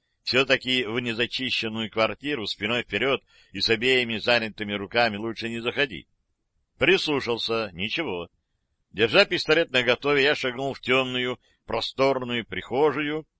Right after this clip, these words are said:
Прихожая как прихожая, какие-то шкафчики для одежды, картина на стене. Пахнет то ли духами, то ли очень хорошим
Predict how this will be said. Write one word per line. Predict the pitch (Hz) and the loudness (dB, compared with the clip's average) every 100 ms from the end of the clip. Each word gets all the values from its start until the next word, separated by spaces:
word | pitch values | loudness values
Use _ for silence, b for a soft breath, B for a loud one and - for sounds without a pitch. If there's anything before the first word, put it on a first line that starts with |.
| _ _ _ _ | _ _ _ _
Прихожая | 107 101 123 151 135 110 | 0 2 4 4 4 2
как | - 98 | 0 -6
прихожая, | 82 - 101 117 113 110 - _ _ _ - | -8 -6 -4 -2 -4 -6 -8 _ _ _ -2
какие-то | 117 180 175 87 | -2 0 -4 -4
шкафчики | - 170 170 - 147 147 | 2 8 8 6 -8 -8
для | 131 131 | -4 0
одежды, | 131 127 131 123 98 117 107 _ _ _ | 0 2 -2 -2 -4 -6 -8 _ _ _
картина | - 147 113 117 135 127 123 113 | 0 0 0 -6 -4 -2 -4 -4
на | 110 | -6
стене. | 113 117 113 113 - _ _ _ - | -6 -6 -2 -2 -4 _ _ _ 4
Пахнет | 151 151 135 143 131 | 8 8 4 -6 -6
то | - 160 | -4 -4
ли | 117 | -4
духами, | 87 - 147 143 135 123 107 | -8 2 4 4 2 -6 -4
то | - | 0
ли | 143 | 0
очень | 127 123 117 | 0 -2 -6
хорошим | 95 101 147 - 131 | -2 -2 -2 -4 -8